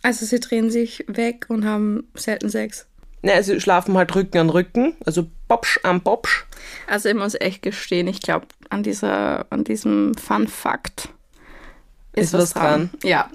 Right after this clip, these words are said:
Speaker 1: also ich kenn das von mir. Ich kenn das eigentlich nur so, auch aus meinen alten Beziehungen oder so.
Speaker 2: Ja.
Speaker 1: Ich glaub, ich wurde einmal effektiv gelöffelt, aber ansonsten ist immer so Rücken an Rücken. Aber ich hab mir eigentlich gedacht, weil ich einfach so viel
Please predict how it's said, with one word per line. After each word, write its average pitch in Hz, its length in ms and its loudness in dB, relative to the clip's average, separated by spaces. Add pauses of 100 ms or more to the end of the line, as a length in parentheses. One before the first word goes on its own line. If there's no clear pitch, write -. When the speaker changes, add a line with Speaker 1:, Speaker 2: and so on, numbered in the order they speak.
(120)
Speaker 1:
also 214 220 4
ich 208 160 2
kenn 208 280 0
das 214 340 0 (1000)
von 214 220 -6
mir. 196 380 2 (1300)
Ich - 100 -20
kenn 214 220 0
das 233 140 0
eigentlich 170 260 0
nur 220 220 2
so, - 360 -4 (200)
auch 185 200 0
aus 208 160 0
meinen 196 400 -4 (240)
alten 208 680 -2
Beziehungen 226 640 0
oder 240 200 0
so. 262 320 0 (1120)
Speaker 2:
Ja. 208 360 0 (320)
Speaker 1:
Ich - 120 -16
glaub, 220 160 0
ich 196 120 -2
wurde - 280 0
einmal 214 400 -2 (200)
effektiv - 560 -8
gelöffelt, 220 680 0 (340)
aber 233 140 0
ansonsten 208 460 0
ist 226 80 2
immer 233 140 2
so 208 120 -4
Rücken 196 260 -4
an 226 80 2
Rücken. 226 300 0
Aber 233 80 2
ich 202 120 0
hab 190 80 2
mir 208 100 -2
eigentlich 190 240 -2
gedacht, - 280 -4
weil 185 60 -2
ich 180 80 -8
einfach 190 100 -4
so 185 120 -6
viel 214 180 0